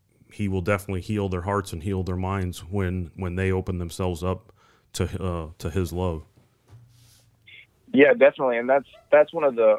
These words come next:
Speaker 2: you know, when I was first, uh, I had a buddy, we have, we've had two buddies now, or people that I served with in Okinawa, Japan, 'cause I was stationed there for two years, uh, for most of my Marine Corps career. And, uh,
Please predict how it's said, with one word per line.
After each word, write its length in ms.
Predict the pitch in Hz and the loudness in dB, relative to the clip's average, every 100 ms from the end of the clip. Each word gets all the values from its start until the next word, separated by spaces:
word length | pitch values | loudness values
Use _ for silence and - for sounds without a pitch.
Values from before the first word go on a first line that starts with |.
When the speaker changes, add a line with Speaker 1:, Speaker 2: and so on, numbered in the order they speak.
| - _ _ | 0 _ _
Speaker 2:
you 100 | 139 | -4
know, 280 | 120 104 104 _ _ _ _ _ _ _ - | 0 -2 -2 _ _ _ _ _ _ _ 0
when 140 | 147 | 2
I 120 | 175 | 2
was 160 | 175 147 | 0 0
first, 300 | 170 160 - - 143 | 0 0 -4 -8 2
uh, 40 | |
I 340 | 135 113 110 135 | 4 4 2 2
had 140 | 147 | 0
a 40 | |
buddy, 320 | 117 135 131 127 | 2 2 2 0
we 120 | 143 | 2
have, 200 | 139 110 _ | 2 0 _
we've 120 | 147 143 | -6 0
had 180 | 131 | -2
two 180 | - 202 | -2 -6
buddies 320 | 165 151 143 131 - | 0 0 0 -6 -4
now, 340 | 127 120 123 - _ _ _ | -2 0 -2 -8 _ _ _
or 380 | - 117 113 110 _ | 2 4 4 0 _
people 300 | 151 135 131 | -6 0 2
that 120 | 127 | 4
I 120 | 131 127 | 2 0
served 260 | 139 123 | -2 -2
with 240 | 123 120 117 | 0 0 0
in 60 | |
Okinawa, 420 | 117 123 120 117 | -4 -2 -2 -2
Japan, 400 | 101 - 127 120 | -2 -8 -6 -6
'cause 140 | 110 110 | -4 0
I 80 | 120 | 2
was 100 | 110 | 2
stationed 340 | 123 120 113 | -2 -4 0
there 140 | 117 113 | 0 0
for 260 | 107 101 - | -2 -4 -4
two 100 | 135 | -6
years, 420 | 117 120 110 107 - _ | -2 2 2 0 -8 _
uh, 320 | 107 101 98 98 - | 2 4 4 2 -2
for 80 | - | -2
most 220 | 110 120 | 4 4
of 60 | 120 | 4
my 100 | 110 | 0
Marine 320 | 107 113 120 | 2 0 0
Corps 180 | 113 104 | 2 2
career. 380 | - 104 110 107 _ _ _ _ _ | 4 2 2 0 _ _ _ _ _
And, 320 | 110 110 107 107 | 2 4 4 6
uh, 320 | 104 101 | 6 4